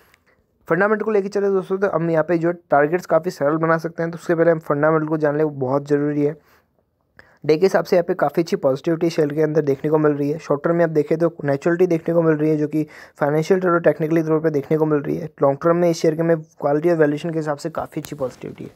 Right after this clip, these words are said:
तो इस पॉजिटिव को लेके चले दोस्तों, क्वालिटी के अंदर गुड शेयर है, साथ ही वैल-, वैल्यूएशन अट्रैक्टिव देखने को मिलता है, फाइनेंशियल ट्रेड भी पॉजिटिव है। तो उसी को लेके यही चलूँगा कि दोस्तों भरोसा दिलाती है कंपनी कि हम लॉन्ग टर्म में इस शेयर कंपनी के साथ जा सकते हैं, because ये किसानों से रिलेटेड कंपनी है, जहाँ पे,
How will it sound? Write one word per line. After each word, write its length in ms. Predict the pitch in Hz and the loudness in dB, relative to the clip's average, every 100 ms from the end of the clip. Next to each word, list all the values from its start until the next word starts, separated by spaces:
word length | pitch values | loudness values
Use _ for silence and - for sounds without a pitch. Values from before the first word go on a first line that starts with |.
| - _ _ _ _ _ _ _ - | -20 _ _ _ _ _ _ _ 0
तो 60 | |
इस 100 | 170 | 0
पॉजिटिव 400 | 165 151 156 196 | 2 0 0 -2
को 100 | 202 | 0
लेके 200 | 202 175 | 0 0
चले 180 | 190 185 | 0 2
दोस्तों, 320 | 185 175 - | 0 0 -4
क्वालिटी 340 | 190 147 139 160 | -2 0 0 -2
के 60 | |
अंदर 200 | 170 165 | -2 -2
गुड 200 | 156 143 | -2 -2
शेयर 260 | 156 - 165 | -2 0 0
है, 60 | 165 | 0
साथ 180 | 147 | -2
ही 180 | 135 151 | -2 -2
वैल-, 480 | 143 135 135 131 - | 0 2 0 -2 -8
वैल्यूएशन 460 | 131 139 147 175 160 | -4 -2 -2 -4 -6
अट्रैक्टिव 480 | 151 147 127 - | -8 -8 -8 -4
देखने 260 | 170 160 170 | -4 -2 0
को 80 | 165 | 0
मिलता 260 | 156 151 | 0 -2
है, 80 | 151 | -4
फाइनेंशियल 420 | 147 143 143 170 | -2 -2 -2 0
ट्रेड 160 | 160 160 | 0 0
भी 100 | 165 | 0
पॉजिटिव 480 | 151 139 - 151 151 | -2 -2 -4 -6 -4
है। 80 | 151 - _ | -6 -12 _
तो 60 | - | -8
उसी 160 | 160 190 | -2 0
को 60 | |
लेके 180 | 196 185 | 2 2
यही 140 | 175 | 0
चलूँगा 300 | 170 165 156 | 0 -2 -2
कि 80 | 175 | -2
दोस्तों 320 | 165 156 175 | -2 -2 -2
भरोसा 320 | 151 139 135 165 | -2 -2 -2 0
दिलाती 300 | 160 151 156 | 0 0 -2
है 40 | |
कंपनी 340 | 156 135 147 | -6 -6 -6
कि 60 | 147 | -2
हम 140 | 151 | -2
लॉन्ग 160 | 139 127 | -2 -4
टर्म 120 | 131 143 | -4 -2
में 60 | |
इस 80 | 143 | -2
शेयर 160 | 143 139 | -4 -6
कंपनी 260 | 135 127 139 | -6 -6 -6
के 60 | |
साथ 160 | 135 135 | -2 -2
जा 180 | 131 127 | 0 -2
सकते 260 | - - | -4 -8
हैं, 80 | 139 - - - 151 | -8 -8 -20 -8 0
because 220 | 175 170 | 2 2
ये 180 | 175 180 | 2 0
किसानों 400 | 175 156 151 160 | -4 -2 -2 0
से 120 | 180 | 0
रिलेटेड 320 | 160 165 165 | 0 -2 -4
कंपनी 320 | 156 143 156 | -6 -4 -2
है, 60 | 156 | 0
जहाँ 200 | 151 143 | 0 2
पे, 220 | 151 151 | 2 2